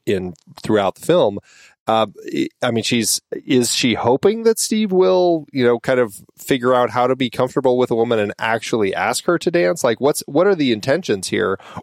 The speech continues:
Or was she just planning on coming and, uh, and looking this way just to let Steve know that,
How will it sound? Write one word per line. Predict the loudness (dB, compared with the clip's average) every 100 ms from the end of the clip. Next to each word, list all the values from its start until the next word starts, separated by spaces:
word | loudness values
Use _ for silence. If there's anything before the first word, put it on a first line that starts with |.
| 0
Or | 2
was | 4 2
she | 0 0
just | 0 0
planning | 2 2 2
on | 0
coming | 0 0 0 -2 -6 _ -20 _ -2
and, | 0 2 2 0
uh, | 2 0 0
and | 0 2
looking | 0 0 0
this | 0
way | 0 0 0
just | 0 2 2 -2
to | -2
let | 0 0 0
Steve | -2 -2 -2
know | 0 2 2
that, | 0 0 -2 -6